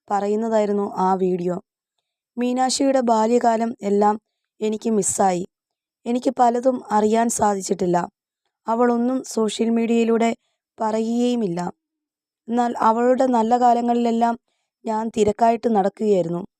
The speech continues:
അതിനാൽ തന്നെ അവളുടെ നല്ല സമയമൊന്നും എനിക്ക് ആസ്വദിക്കാൻ കഴിഞ്ഞില്ല." ഈ പരാതി എപ്പോഴും ദിലീപ് പറയാറുണ്ട്. ആ കൂട്ടത്തിൽ പറയുന്നതോടെ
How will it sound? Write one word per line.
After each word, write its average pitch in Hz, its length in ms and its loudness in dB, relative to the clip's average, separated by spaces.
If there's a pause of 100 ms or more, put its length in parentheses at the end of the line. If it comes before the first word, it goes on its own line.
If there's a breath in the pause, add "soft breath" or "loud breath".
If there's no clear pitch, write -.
(480)
അതിനാൽ 240 360 2
തന്നെ 254 340 -4 (160)
അവളുടെ 220 440 0
നല്ല 208 300 0
സമയമൊന്നും 233 720 -2 (480)
എനിക്ക് 208 360 -2 (160)
ആസ്വദിക്കാൻ 220 680 -2
കഴിഞ്ഞില്ല." 185 480 -4 (680)
ഈ 254 80 -2
പരാതി 254 520 2 (200)
എപ്പോഴും 233 420 -4 (100)
ദിലീപ് 202 420 -2
പറയാറുണ്ട്. 196 720 0 (880)
ആ 240 180 -2
കൂട്ടത്തിൽ 262 480 -2 (200)
പറയുന്നതോടെ 233 760 0